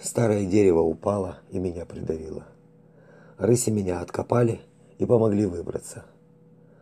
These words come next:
"Вот твои травы, Арина", сказал я и протянул ей мешочек с лечебными травами. "А мне надобно отлежаться дома. Устал я сильно, а сил больше нет". "Никакого дома.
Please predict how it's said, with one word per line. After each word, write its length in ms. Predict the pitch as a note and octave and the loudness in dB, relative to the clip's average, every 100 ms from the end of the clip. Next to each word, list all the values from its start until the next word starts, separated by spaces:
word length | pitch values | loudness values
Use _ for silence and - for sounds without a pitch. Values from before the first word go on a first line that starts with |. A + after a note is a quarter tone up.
| - - - | -20 -14 0
"Вот 240 | B2 C3 | 0 2
твои 220 | A2+ A#2 | 2 2
травы, 400 | - G#2 F#2+ D2+ - | 2 2 2 0 -2
Арина", 400 | F#2 F2 E2+ - - - - | -2 -2 -8 -12 -20 -20 -20
сказал 380 | - - F2 | -8 -6 -6
я 280 | E2+ A#2 C3 - _ - _ | -2 0 -2 -8 _ -20 _
и 60 | B2+ | 0
протянул 520 | C3 B2+ B2 A2 A#2 | 2 4 2 2 2
ей 240 | A2 A2 - | 0 -2 -4
мешочек 600 | G2 - F#2 - - - | -8 -4 -4 -4 -10 -12
с 100 | - | -8
лечебными 520 | G2+ - F2 F2+ F#2 | -8 -6 -6 -6 -8
травами. 540 | - - E2 D#2+ - - _ _ _ - - - - - | -6 -6 -6 -10 -12 -18 _ _ _ -20 -20 -20 -20 -6
"А 100 | G#2+ | 0
мне 240 | A#2+ C#3 - | 2 0 0
надобно 560 | G2+ G#2 G#2+ G#2 G2+ - | -2 2 2 0 -4 -4
отлежаться 600 | A2 - F#2 F#2 - F2+ | -2 0 -2 -4 -6 -8
дома. 340 | E2 D#2+ - - _ _ _ _ _ - | -6 -10 -12 -18 _ _ _ _ _ -6
Устал 380 | A#2+ - D3+ | -4 0 0
я 100 | G2 | 0
сильно, 440 | - - D#2 D2+ - _ _ _ _ _ | -4 -12 -12 -14 -18 _ _ _ _ _
а 80 | - | -8
сил 320 | - A#2 G#2+ - | -4 -2 -4 -6
больше 420 | E2+ E2+ - F2 | -10 -8 -8 -10
нет". 300 | D#2+ D2 - - _ _ _ _ _ _ _ _ _ _ _ _ - - - - - _ | -10 -16 -20 -20 _ _ _ _ _ _ _ _ _ _ _ _ -20 -20 -20 -20 -20 _
"Никакого 520 | - A#2 C3 C#3 C3+ A#2+ | 0 4 4 6 4 6
дома. 380 | G2 F#2+ F2+ | 4 2 -4